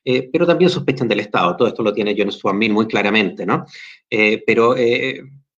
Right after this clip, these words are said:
pero ¿cuál es la razón? La razón es porque son una opresión al despliegue,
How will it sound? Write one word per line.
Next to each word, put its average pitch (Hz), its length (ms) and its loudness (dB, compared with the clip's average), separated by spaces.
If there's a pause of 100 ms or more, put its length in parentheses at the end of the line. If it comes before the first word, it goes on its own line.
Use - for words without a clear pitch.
(160)
pero 139 180 -4
¿cuál 170 140 -2
es 175 80 -6
la 190 80 -2
razón? 151 600 -4
La 123 200 -8
razón 139 380 -8
es 208 60 -8
porque - 220 -12
son 156 200 -8
una 160 120 0
opresión 135 720 -2 (280)
al 113 100 -4
despliegue, 156 880 0